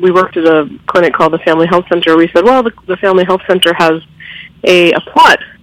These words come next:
um, down the street. You can go check it out, um, see some of the vegetables growing." We would ask patients if they'd ever, you know, been gardening or if they thought about,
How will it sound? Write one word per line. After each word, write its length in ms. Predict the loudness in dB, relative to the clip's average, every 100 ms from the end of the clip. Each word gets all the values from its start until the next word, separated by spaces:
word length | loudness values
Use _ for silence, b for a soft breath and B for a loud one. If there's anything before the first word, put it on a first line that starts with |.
| -6
um, 260 | -2 0
down 180 | 2 2
the 120 | 2
street. 260 | 2 0 2
You 80 | 2
can 120 | 2
go 100 | 2
check 260 | 0 -2 2
it 60 |
out, 340 | 2 2 0 -4 _ -14
um, 500 | -10 -8 -8 -8 -10 B B _ -2
see 140 | 0
some 100 | 2
of 60 | 2
the 60 |
vegetables 520 | 2 0 -4 -2 -2 0
growing." 640 | 0 2 2 2 0 -4 B B -4
We 60 | 0
would 100 | 2
ask 240 | 0 -2
patients 380 | -4 -2 -2 -4
if 120 | -4
they'd 140 | 0 0
ever, 240 | 0 -2 -4 -8
you 180 | -4 0
know, 140 | 0
been 260 | 0 0 2
gardening 520 | 2 4 2 2 2
or 80 | 0
if 100 | 0
they 100 | -4
thought 280 | 0 2 2
about, 360 | 2 0 -2